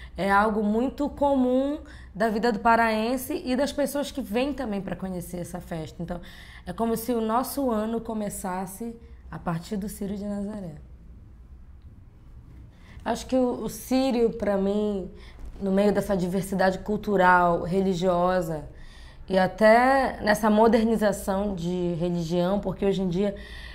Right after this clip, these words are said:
existem diversas formas de você se conectar, diversas formas de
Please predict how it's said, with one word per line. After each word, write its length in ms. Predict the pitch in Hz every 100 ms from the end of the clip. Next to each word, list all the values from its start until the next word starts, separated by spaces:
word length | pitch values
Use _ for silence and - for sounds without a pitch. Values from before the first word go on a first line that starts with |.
| - -
existem 580 | 170 180 - - 226 226
diversas 500 | 202 190 294 277 214
formas 340 | 196 165 156
de 60 | 151
você 260 | 156 -
se 120 | 151
conectar, 640 | - 156 151 156 151 135 139
diversas 440 | 139 151 208 220 -
formas 320 | 196 165 165
de 260 | 151 170